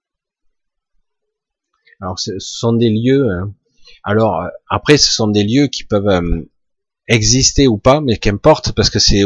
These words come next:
ça peut être réel pour toi. Et donc, c'est un endroit qui, visiblement, quelqu'un t'a attiré là. T'es pas allé plus loin,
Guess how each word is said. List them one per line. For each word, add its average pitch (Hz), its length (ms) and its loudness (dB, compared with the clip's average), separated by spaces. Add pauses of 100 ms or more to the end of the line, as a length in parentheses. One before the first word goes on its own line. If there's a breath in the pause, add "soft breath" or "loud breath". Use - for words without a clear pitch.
ça - 160 0
peut 117 120 2
être - 100 0
réel 107 360 2
pour - 200 -10
toi. 143 320 -4 (760 loud breath)
Et 98 160 -6
donc, 113 320 -4
c'est - 380 -2
un 110 140 0
endroit 107 420 0
qui, - 160 -8 (120)
visiblement, 110 920 -4 (720 soft breath)
quelqu'un 113 420 0
t'a 123 160 4
attiré 110 420 2
là. 98 240 -2 (1120)
T'es - 120 -12
pas 107 160 -2
allé 110 160 -2
plus 110 180 -12
loin, 107 300 -2